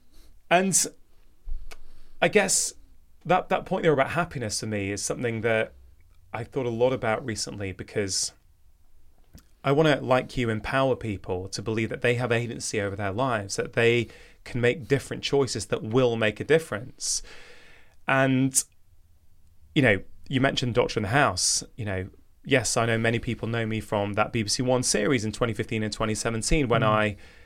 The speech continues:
Speaker 1: you know, one of, one of the most life-changing things I've ever done.
Speaker 2: Absolutely.
Speaker 1: Like,
Speaker 2: Yeah.
Speaker 1: on a, f-, yes, the families had their lives changed, but just personally, for me as a human being, as a doctor, to literally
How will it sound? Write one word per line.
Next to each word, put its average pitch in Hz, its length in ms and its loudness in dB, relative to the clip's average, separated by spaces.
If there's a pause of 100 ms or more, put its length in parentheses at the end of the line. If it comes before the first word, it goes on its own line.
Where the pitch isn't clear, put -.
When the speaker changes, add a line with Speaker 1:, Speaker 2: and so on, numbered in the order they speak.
(920)
Speaker 1:
you 127 100 -8
know, - 120 -10 (100)
one 220 140 -2
of, 247 200 0 (120)
one 240 120 0
of 277 60 -4
the 277 60 -2
most - 180 2
life-changing 147 520 2
things 127 180 -2
I've 113 120 0
ever 110 140 0
done. - 320 -2
Speaker 2:
Absolutely. 143 500 -6
Speaker 1:
Like, - 200 4 (160)
Speaker 2:
Yeah. 139 100 4
Speaker 1:
on 240 80 10
a, 226 160 6 (380)
f-, - 180 -12 (320)
yes, 185 320 4
the - 120 2
families 170 500 4
had 131 120 4
their 127 120 8
lives 123 280 4
changed, 165 580 -4 (580)
but 175 100 -4
just - 260 -2 (520)
personally, 143 880 0 (580)
for - 240 -4
me 147 400 4
as 135 100 2
a - 40 -2
human 151 420 -2
being, 143 200 2
as 127 100 -4
a 110 60 -2
doctor, 98 760 -4 (1400)
to 156 200 2
literally 127 960 4